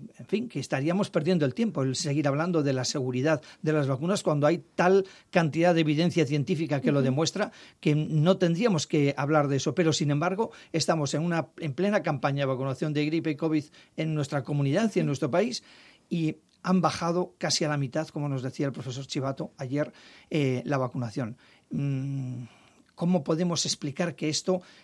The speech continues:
Speaker 1: es malo para todos?
Speaker 2: Bueno, eh, remontándonos, esto es hacer un poco de educación para la salud.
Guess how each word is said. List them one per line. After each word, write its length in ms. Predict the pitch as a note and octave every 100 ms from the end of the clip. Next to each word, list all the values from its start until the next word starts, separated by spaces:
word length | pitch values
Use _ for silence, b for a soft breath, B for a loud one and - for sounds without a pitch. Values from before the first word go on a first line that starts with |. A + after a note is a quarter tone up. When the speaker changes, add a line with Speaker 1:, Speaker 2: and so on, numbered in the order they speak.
| B
Speaker 1:
es 160 | D#3+ C#3+
malo 340 | D3 D3+ C3+
para 220 | A2 A#2+ A2
todos? 440 | G3+ - - - - - - B B B B
Speaker 2:
Bueno, 360 | - A#3 A#3 -
eh, 380 | - G3+ G3 F#3+ -
remontándonos, 1040 | - G3+ F#3+ G#3 G#3+ A#3 A#3 A3+ - - _ _ _ _ -
esto 240 | A3 -
es 120 | B3
hacer 200 | A#3 A#3+
un 100 | A#3
poco 240 | G#3+ A3+ A3+
de 80 | G#3
educación 380 | G3+ F#3+ G3+
para 180 | G3+ G#3
la 100 | G3+
salud. 380 | G3 G3 G#3+ C#4+